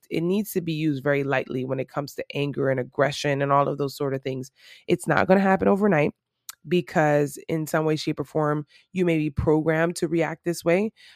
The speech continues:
Another thing, a big piece of, of anger itself is definitely, um, is definitely hurt.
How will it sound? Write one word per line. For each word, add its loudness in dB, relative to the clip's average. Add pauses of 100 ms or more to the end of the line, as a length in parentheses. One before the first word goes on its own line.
(160)
Another 2
thing, -2 (120)
a -6 (120)
big -2
piece -4
of, -2 (100)
of 2 (100)
anger 0
itself 0
is 0 (380)
definitely, 0
um, -2 (1200)
is 4
definitely 2
hurt. -6